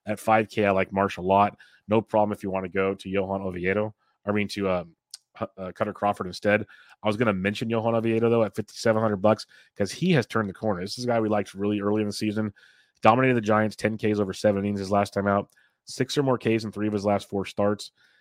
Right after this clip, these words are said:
He's gone at least five innings in five straight starts. It's just one run,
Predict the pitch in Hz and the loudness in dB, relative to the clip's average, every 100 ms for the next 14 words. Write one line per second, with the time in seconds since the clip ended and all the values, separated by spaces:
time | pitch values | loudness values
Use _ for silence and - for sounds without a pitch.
0 | _ 98 110 107 107 - 113 107 98 104 | _ -2 0 0 -2 -2 -2 0 0 -4
1 | 98 92 98 95 101 95 - 101 95 85 | -6 -4 -2 -2 -4 -4 -2 0 -2 -6
2 | - 101 - - - 101 104 107 104 | -8 -6 -6 -14 -6 -2 0 2 0